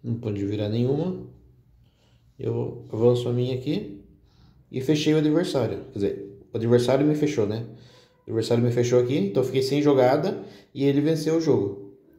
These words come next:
Outra forma de ganhar o jogo, pessoal, é quando um dos jogadores con-, consegue conquistar todas as peças do adversário, tá? Como um exemplo aqui, o vermelho conseguiu conquistar todas as peças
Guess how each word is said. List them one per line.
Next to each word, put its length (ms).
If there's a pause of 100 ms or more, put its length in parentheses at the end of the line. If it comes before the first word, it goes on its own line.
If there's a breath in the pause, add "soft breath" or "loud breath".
(540 soft breath)
Outra 280
forma 420
de 100
ganhar 280
o 40
jogo, 320
pessoal, 520 (680 soft breath)
é 100
quando 600 (140)
um 140
dos 100
jogadores 500
con-, 180 (180)
consegue 380
conquistar 680 (300 loud breath)
todas 220
as 120
peças 380
do 80
adversário, 680 (380)
tá? 340 (400 loud breath)
Como 260
um 60
exemplo 400
aqui, 320 (460)
o 80
vermelho 500
conseguiu 380
conquistar 480
todas 220
as 120
peças 480